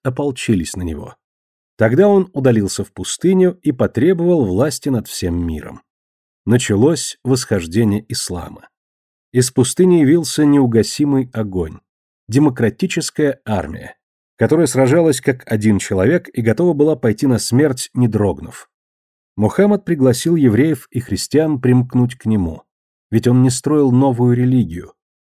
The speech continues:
Он просто призывал всех верующих в единого Бога объединиться в одной вере. Если бы евреи и христиане откликнулись на его зов,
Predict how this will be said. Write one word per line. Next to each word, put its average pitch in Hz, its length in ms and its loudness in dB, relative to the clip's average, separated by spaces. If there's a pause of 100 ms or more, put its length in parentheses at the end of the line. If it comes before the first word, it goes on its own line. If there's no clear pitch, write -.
(200)
Он 123 180 2
просто 180 280 0
призывал 151 440 0
всех 127 320 -4
верующих 143 580 0
в - 40 -6
единого 120 420 2
Бога 156 560 -2
объединиться 131 960 0
в 113 80 -2
одной 117 320 0
вере. 92 440 -2 (580)
Если 165 320 0
бы 156 120 2
евреи 156 440 4
и - 140 -6
христиане 147 580 -2
откликнулись 120 800 -2
на 95 60 -6
его 82 200 -4
зов, 113 400 -2